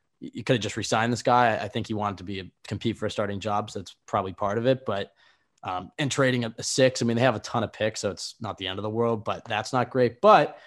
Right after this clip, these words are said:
I, I do actually think it's the right move. I don't hate the move. What, what are your thoughts on,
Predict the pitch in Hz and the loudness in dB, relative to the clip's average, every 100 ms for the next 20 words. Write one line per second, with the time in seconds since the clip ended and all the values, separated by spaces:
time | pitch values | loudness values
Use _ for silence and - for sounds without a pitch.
0 | - _ _ _ 135 151 151 147 120 160 | -20 _ _ _ 0 0 2 0 6 10
1 | 156 131 139 131 123 113 - 113 101 101 | 10 8 2 2 0 -2 -6 -4 -4 -6
2 | 95 101 104 131 110 101 95 69 60 110 | -10 -2 2 2 2 -4 -8 -12 -12 -4
3 | 120 110 123 117 104 104 92 - 95 | -2 0 -2 -2 -4 -8 -10 -10 -12